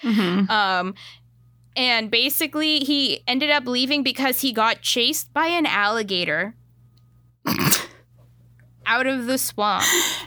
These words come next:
Speaker 1: Uh, okay.
Speaker 2: Also,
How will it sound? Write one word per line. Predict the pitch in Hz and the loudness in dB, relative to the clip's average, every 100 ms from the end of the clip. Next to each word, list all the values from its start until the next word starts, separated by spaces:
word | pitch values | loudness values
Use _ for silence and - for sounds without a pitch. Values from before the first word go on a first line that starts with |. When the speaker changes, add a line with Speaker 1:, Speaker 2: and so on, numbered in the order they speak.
| - - - - - - - - - - _ - | -16 -20 -18 -18 -20 -20 -20 -20 -20 -20 _ -2
Speaker 1:
Uh, | 247 - - - - _ | 0 -2 -8 -18 -20 _
okay. | 214 208 196 180 - _ - - _ - _ - - - | -4 0 0 -2 -10 _ -20 -20 _ -20 _ -20 -20 -8
Speaker 2:
Also, | 226 311 427 | 0 0 2